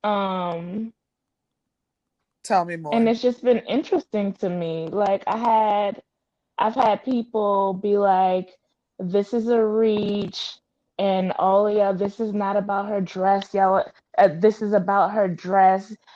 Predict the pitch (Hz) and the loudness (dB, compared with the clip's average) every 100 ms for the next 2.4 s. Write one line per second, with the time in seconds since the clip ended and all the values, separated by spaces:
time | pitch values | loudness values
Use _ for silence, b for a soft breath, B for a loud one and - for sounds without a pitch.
0 | b 208 196 185 190 190 185 175 - 185 | b -2 2 4 4 4 6 4 2 -2
1 | 185 175 220 208 202 185 185 185 - _ | -2 -6 -4 -4 -2 -4 -4 -6 -10 _
2 | _ - 202 | _ 0 0